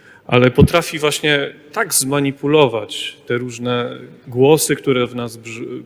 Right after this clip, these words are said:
rozbrzmiewają, że będzie mówił:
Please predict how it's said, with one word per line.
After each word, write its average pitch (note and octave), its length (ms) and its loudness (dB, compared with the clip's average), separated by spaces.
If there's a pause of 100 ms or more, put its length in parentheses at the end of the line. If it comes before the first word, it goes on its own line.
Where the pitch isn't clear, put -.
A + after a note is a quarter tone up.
(320)
rozbrzmiewają, B2 1120 0 (840)
że C#3 560 2 (540)
będzie D3 320 -2
mówił: C#3+ 480 -4